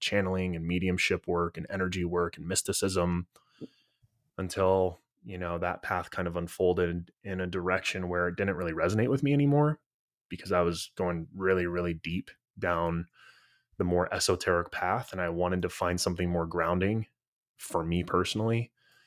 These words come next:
and something that could really equip me with realistic skills to work with the realistic world.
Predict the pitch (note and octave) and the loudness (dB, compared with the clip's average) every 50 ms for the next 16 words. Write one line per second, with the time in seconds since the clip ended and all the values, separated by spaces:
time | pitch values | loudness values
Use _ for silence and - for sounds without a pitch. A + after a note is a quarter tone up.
0 | _ _ _ _ _ - F2 F2+ F2 - - F#2+ F2+ - F#2+ F#2 F#2 F2+ F2 F2+ | _ _ _ _ _ -10 -8 -6 -2 0 0 0 0 0 0 0 0 0 0 -2
1 | - - - G2+ F2+ F2 E2+ E2+ E2+ F2 - _ _ _ _ _ _ _ - G2 | -4 -6 -4 -2 -2 0 -2 -2 -4 -6 -10 _ _ _ _ _ _ _ -4 -2
2 | G2+ G2+ G#2 G2+ - F#2+ - - - - G#2+ G2 F#2 - A2+ A2 A#2+ B2 A2+ G2+ | 0 0 0 -2 -4 -6 -10 -12 -4 2 2 2 4 2 0 -2 0 0 2 2
3 | F#2 F2 E2+ E2+ - - - - _ _ - G#2+ F#2 F2+ F#2 G2+ G#2 G#2 G#2 G#2 | 2 0 0 -4 -6 -14 -20 -20 _ _ -12 -10 -8 -4 -2 2 4 4 4 4
4 | G#2 G2 - - F#2 - - - - - F2 E2+ F2 G#2+ C3 D3+ - - - - | 4 2 -2 -6 -8 -6 -6 -6 -4 -4 -2 0 2 2 0 0 -2 -4 -4 -6
5 | - - _ _ _ _ _ - - F#2+ F2 F2+ F2 E2+ - - F#2+ E2+ E2+ - | -6 -10 _ _ _ _ _ -2 0 2 2 4 2 2 0 0 0 0 0 -2
6 | - - F2+ E2+ F2+ F#2 F#2+ F#2+ F#2+ F2 - - - F2 - F2 E2+ E2+ E2+ F#2 | -2 -4 -2 0 2 2 4 4 4 2 0 -2 -6 -8 -6 -4 -2 2 4 4
7 | B2+ D3+ D#3+ - | 4 2 0 -4